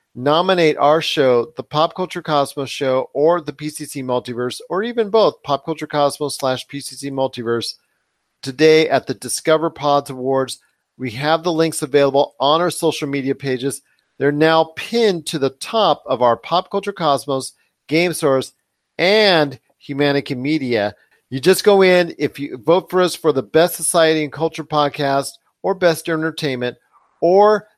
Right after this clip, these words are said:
the best overall podcast of two thousand eighteen, we truly appreciate you taking the time to doing so. It is a big deal for us. Last year, we were nominated for it, and we thought it was just an awesome thing, and we'd hopefully get a chance to do it again.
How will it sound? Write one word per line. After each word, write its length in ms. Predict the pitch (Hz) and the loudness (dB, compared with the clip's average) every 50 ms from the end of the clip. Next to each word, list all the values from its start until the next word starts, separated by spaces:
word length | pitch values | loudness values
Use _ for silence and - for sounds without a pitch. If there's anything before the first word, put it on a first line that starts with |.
| _ _ - | _ _ -10
the 140 | 135 139 135 | -8 -8 -4
best 380 | 113 - 151 151 160 156 - - - | 0 2 4 4 4 2 -2 -4 -2
overall 380 | 147 143 147 151 143 139 139 | -2 2 4 4 4 4 4
podcast 560 | - 143 135 139 139 135 147 135 131 127 - | 2 0 0 0 0 0 0 0 0 -2 -4
of 100 | 135 120 | -10 -14
two 120 | - - 135 | -14 -10 -4
thousand 360 | - 139 131 127 113 113 131 | -2 0 0 0 -2 -4 -8
eighteen, 560 | 123 123 113 - - 135 131 131 131 131 123 _ _ _ _ _ _ _ - | -10 -10 -10 -10 -10 -10 -8 -8 -8 -10 -12 _ _ _ _ _ _ _ -18
we 80 | 123 | -16
truly 300 | 117 - - 156 151 147 | -14 -8 -4 -2 -2 -2
appreciate 580 | 151 143 - 143 139 127 - 143 139 135 139 143 | -2 -2 -4 -6 -6 -4 -2 -2 -2 -2 -2 -4
you 80 | 123 113 | -10 -8
taking 280 | - 135 127 117 120 | -4 -4 -4 -4 -4
the 80 | 127 120 | -6 -6
time 260 | - - 127 123 117 | -4 -2 -2 -2 -2
to 80 | 117 110 | -4 -6
doing 280 | 120 135 139 139 131 | -4 -4 -4 -4 -4
so. 340 | - - 139 135 135 127 - _ _ _ _ _ _ - | -2 0 2 2 2 2 0 _ _ _ _ _ _ -2
It 120 | 135 127 | 0 0
is 120 | 135 120 117 | 0 0 -2
a 60 | 113 | -2
big 320 | 110 135 156 165 156 139 | 0 2 2 2 2 2
deal 220 | 143 151 151 156 151 | 4 4 6 6 4
for 260 | 151 - 147 143 139 | 2 2 4 4 6
us. 320 | 135 135 135 127 - - - _ _ _ _ _ _ _ _ _ _ _ | 6 4 4 2 -2 -6 -14 _ _ _ _ _ _ _ _ _ _ _
Last 400 | - 131 135 143 143 - - - | 0 2 2 2 0 -2 -4 -2
year, 140 | 139 139 139 | 0 0 0
we 180 | 127 131 131 127 | 0 0 0 0
were 140 | 127 123 | 0 0
nominated 540 | 120 127 127 131 131 131 127 131 127 117 113 | 2 2 2 2 2 0 0 0 0 -2 -4
for 280 | - - 131 123 127 127 | -6 -2 0 2 2 2
it, 60 | 120 | 2
and 80 | 123 117 | 0 -4
we 80 | 117 | -4
thought 220 | - - 127 120 120 | 0 0 2 2 2
it 40 | |
was 160 | 117 113 - - | 2 0 -4 -6
just 260 | 117 107 - - - | -10 -12 -12 -12 -12
an 80 | 120 | -8
awesome 420 | 110 113 123 135 127 - - 123 117 | -4 -2 0 0 0 -2 -4 -8 -8
thing, 300 | _ 135 131 127 123 123 | _ -4 -2 -2 -2 -2
and 100 | 117 117 | -2 -4
we'd 140 | 120 110 _ _ _ _ _ _ | -6 -6 _ _ _ _ _ _
hopefully 340 | - 160 156 - 151 143 139 | 0 0 0 0 0 0 2
get 140 | 131 139 131 | 4 4 2
a 40 | 117 | 2
chance 320 | - - 127 120 113 - | 0 0 -2 -2 -4 -6
to 80 | 117 110 | -8 -4
do 160 | 123 131 123 | -2 0 0
it 80 | 117 | 0
again. 360 | 117 101 113 120 120 117 117 | -2 -2 0 2 2 2 0